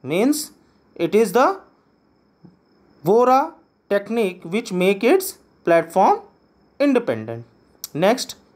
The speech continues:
it uses a compiler as well as an interpreter. As I told you in my lecture, it is case sensitive. Yes, Java is a case sensitive language. You cannot skip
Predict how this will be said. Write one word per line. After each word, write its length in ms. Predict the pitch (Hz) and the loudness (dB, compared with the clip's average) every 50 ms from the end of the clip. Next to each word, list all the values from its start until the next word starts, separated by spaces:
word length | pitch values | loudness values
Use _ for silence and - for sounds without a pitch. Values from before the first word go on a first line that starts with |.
| - 196 | -2 -2
it 120 | 196 190 | -2 0
uses 340 | 202 196 196 190 220 214 214 | 2 2 2 2 2 2 2
a 80 | 214 | 0
compiler 680 | 208 208 175 165 156 170 165 165 170 185 208 262 - - | 0 0 -2 -2 0 0 0 2 2 2 0 -2 -4 -2
as 200 | - 147 147 147 | -2 -2 0 0
well 160 | 160 165 160 165 | 0 0 2 2
as 220 | 165 165 165 - - | 0 0 -2 -6 -8
an 220 | 151 135 131 - | -8 -6 -6 -6
interpreter. 680 | - 143 135 135 170 165 160 170 170 165 185 208 254 262 - - - - - | -6 -6 -4 -2 -2 0 0 0 -2 0 0 -2 -2 -4 -12 -18 -20 -8 -2
As 200 | - 143 143 143 | 0 0 2 2
I 160 | 151 147 147 | 2 0 0
told 320 | 147 151 151 156 156 156 160 | 0 0 0 2 2 2 2
you 160 | 170 180 180 | 0 0 0
in 140 | 156 139 139 | -2 -4 -4
my 100 | 139 135 | -4 -2
lecture, 520 | 135 143 143 143 - - 185 196 240 262 - - _ _ _ _ _ _ _ _ _ _ _ _ _ _ _ _ _ _ _ _ _ _ _ _ _ _ _ - | -2 -4 -4 -6 -6 -4 -2 -2 -2 -4 -8 -16 _ _ _ _ _ _ _ _ _ _ _ _ _ _ _ _ _ _ _ _ _ _ _ _ _ _ _ 0
it 140 | 233 254 | 0 2
is 340 | 277 311 311 - - - - - _ _ - | 4 2 2 0 -4 -10 -14 -18 _ _ 0
case 280 | 240 226 220 220 220 | 2 2 2 0 -2
sensitive. 520 | - 185 160 156 160 147 - 131 127 127 127 | -6 -6 -6 -6 -8 -10 -10 -10 -10 -8 -6
Yes, 420 | 156 185 175 143 - - - - _ _ - | -4 -4 -2 -4 -6 -10 -16 -20 _ _ -6
Java 280 | 127 147 151 151 170 | -2 -2 0 0 0
is 200 | 165 165 151 156 | 0 -2 -2 0
a 220 | 220 285 359 359 - - _ _ _ - | -2 -2 -2 -4 -8 -16 _ _ _ 0
case 220 | 196 208 226 220 | 2 2 2 2
sensitive 460 | - - 190 180 - 170 - 175 160 | 0 -2 -2 -2 -4 -6 -4 -4 -2
language. 480 | 151 147 143 139 147 180 240 311 302 - - _ _ _ _ - | 0 -2 -2 0 0 0 0 0 -2 -6 -14 _ _ _ _ -2
You 200 | 147 185 190 190 | 0 0 2 2
cannot 600 | 196 190 185 185 190 202 226 277 285 - - _ _ _ _ _ _ _ _ _ _ _ _ _ _ - | 2 2 2 2 2 2 2 2 0 -4 -8 _ _ _ _ _ _ _ _ _ _ _ _ _ _ -14
skip 460 | 196 - - - - 208 226 214 - | -12 -12 -10 -6 -4 -4 -4 -4 -6